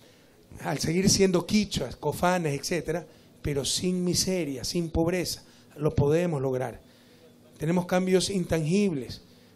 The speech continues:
la decisión de abrazar la cultura y la excelencia, la decisión de unir la sabiduría ancestral con la ciencia, la decisión de caminar hacia la sociedad del conocimiento, la decisión de construir el buen vivir,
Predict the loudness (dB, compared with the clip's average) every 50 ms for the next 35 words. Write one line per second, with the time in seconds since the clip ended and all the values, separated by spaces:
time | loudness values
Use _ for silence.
0 | -14 -6 -2 0 0 0 0 0 -2 -2 0 0 0 0 2 2 2 2 0 0
1 | 0 0 0 0 0 0 0 0 0 0 0 2 0 0 -2 -2 -4 -4 -2 0
2 | 0 0 0 0 -2 -4 -6 -8 -14 -16 -20 -20 -20 -20 -20 -20 -20 -20 -20 -18
3 | -6 -2 -2 0 0 0 2 2 4 4 6 6 6 6 6 6 6 6 4 4
4 | 4 6 6 6 6 8 8 6 6 6 4 0 0 2 2 2 2 0 -2 -2
5 | 0 0 0 0 0 -2 -2 0 0 0 2 4 6 6 6 6 4 0 -2 -4
6 | -6 -10 -14 -18 -20 -20 -20 -20 -20 -20 -20 -20 -20 -20 -20 -20 -12 -6 -2 0
7 | 0 0 0 0 -2 0 0 0 0 0 0 0 0 0 2 2 4 2 2 2
8 | 2 2 2 2 2 0 0 -2 -2 0 0 0 0 0 0 0 0 0 0 -2
9 | -2 0 2 2 2 2 0 -2 -6 -8 -12 -14 -16 -18 -20 -20 -20 -20 -20 -20
10 | -20 -20 -14 -8 -6 -4 -2 0 0 0 0 0 0 0 4 6 6 6 6 4
11 | 0 -8 -12 -18 -20 -20 -20 -16 -8 -6 -6 -4 -2 -4 -4 -2 0 2 4 4
12 | 4 2 0 -4 -6 -4 -2 -2 -2 -2 0 0 0 0 2 0 0 0 -4